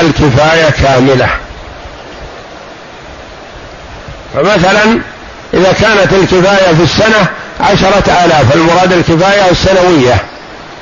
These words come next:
لأن الزكاة من السنة للسنة، فالكفاية السنوية، فإذا كانت كفاية المرء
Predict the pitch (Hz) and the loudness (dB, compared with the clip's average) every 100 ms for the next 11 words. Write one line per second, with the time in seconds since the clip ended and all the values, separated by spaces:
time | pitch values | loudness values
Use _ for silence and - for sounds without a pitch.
0 | - - - 143 160 170 151 165 139 190 | -20 -12 -2 2 2 2 2 0 2 0
1 | 208 196 180 - 175 196 175 175 - 208 | 2 2 2 2 2 2 2 2 2 2
2 | 127 - - - - - - - - - | 2 0 -6 -20 -20 -20 -20 -20 -20 -18
3 | - - - - - - - 147 - 156 | -20 -20 -20 -20 -20 -10 -2 0 2 2
4 | 170 190 196 180 - 175 175 156 139 120 | 2 2 4 2 2 2 2 2 2 2
5 | 107 110 175 180 175 190 202 180 - 160 | 2 2 2 2 2 2 2 0 0 2
6 | 180 202 185 175 180 175 196 202 202 196 | 2 2 2 2 2 2 2 2 2 2